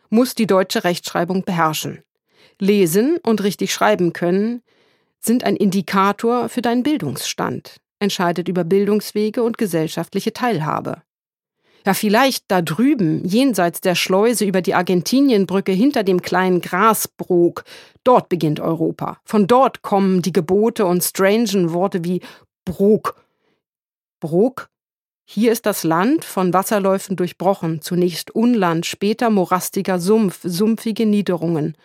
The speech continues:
Ein Brok, zwei O und kein H, genau wie Gras ohne H. Die haben echt alle keinen Plan.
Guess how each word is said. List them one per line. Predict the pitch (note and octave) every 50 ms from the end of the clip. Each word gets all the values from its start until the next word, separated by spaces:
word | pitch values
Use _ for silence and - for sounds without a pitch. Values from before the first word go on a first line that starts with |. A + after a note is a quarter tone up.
| _ - - - _ -
Ein | - G3 G3+ G#3 G#3 G3 - -
Brok, | - D3+ - F#3 F#3 F3 G3 G3 G3+ A#3+ C#4 D#4+ - - - _ _ _ _
zwei | - - F3 F#3 F3+ F3+ F3 F3 F3 - _ _ -
O | G#3+ G3+ G#3 G#3+ A3+ B3 D4+ E4
und | - - G#3+ -
kein | - - G3+ F#3+ F#3+ F3+
H, | - - - - G3 G3+ G#3+ G3+ E3 D3
genau | E3+ F3 F3 F3+ F3 F3
wie | E3+ F#3 E3 -
Gras | - - - E3+ E3 - G3+ A#3 C#4 C#4 - - - - - - _ _
ohne | - A3+ A#3 A#3 A3+ G#3 F#3
H. | - - - - G3 F3+ D#3 C3+ - - - _ _ _ _ _ _ _ _ _ _ _ _ _ _ _ _ _ _ _ _ _ _ _ _ _ _ _ _ _ _ -
Die | - G3
haben | F3+ G#3
echt | F#3 G3 - - -
alle | E3+ F3
keinen | - - - C#3+ D3 D3
Plan. | D#3 - - C3+ - C3 C#3 D3+